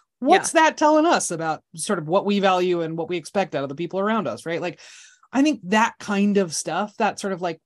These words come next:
Speaker 2: "Wait a minute, it seems like this conversation is changing. What's going on here?"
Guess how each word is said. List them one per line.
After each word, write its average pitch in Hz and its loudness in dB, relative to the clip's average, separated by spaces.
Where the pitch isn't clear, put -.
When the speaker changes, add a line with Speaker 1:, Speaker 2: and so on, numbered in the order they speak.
Speaker 2:
"Wait 349 4
a 214 2
minute, 160 -6
it 165 -6
seems 403 0
like 277 2
this 233 -2
conversation 175 -2
is 120 -12
changing. 117 -12
What's 247 -2
going 180 -2
on 101 -14
here?" - -20